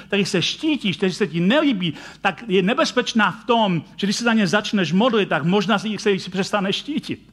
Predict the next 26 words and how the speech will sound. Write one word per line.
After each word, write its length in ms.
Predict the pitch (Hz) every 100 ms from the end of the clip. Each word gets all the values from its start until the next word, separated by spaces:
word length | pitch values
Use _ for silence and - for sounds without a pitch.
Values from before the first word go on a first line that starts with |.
| _ _ _ _ _ _ - - -
Možná 260 | 208 262
se 120 | 247 269
najednou 260 | 240 262
něco 300 | 247 240 240
změní 440 | 190 196 240 233 214
uvnitř 340 | 269 220 196
a 40 | 220
začneš 400 | 214 208 247 -
ním 160 | 240
cítit 520 | 214 - 285 226 214 -
soucit. 720 | - 214 208 - 143 - - - - _ _ _ _ _ _ _ _ _ _ _ _ -
A 40 | 170
možná, 300 | 233 269 254
kdyby 220 | 214 254
si 160 | -
byl 180 | 202 254
v 40 | 214
roce 200 | 220 226
šedesát 440 | 220 214 220 208
devět 200 | 214 220
a 60 | 196
začal 260 | 208 240
by 120 | 226
si 160 | 226 233
cítit 360 | - 269 226 196
soucit 760 | - 254 285 269 - 170 -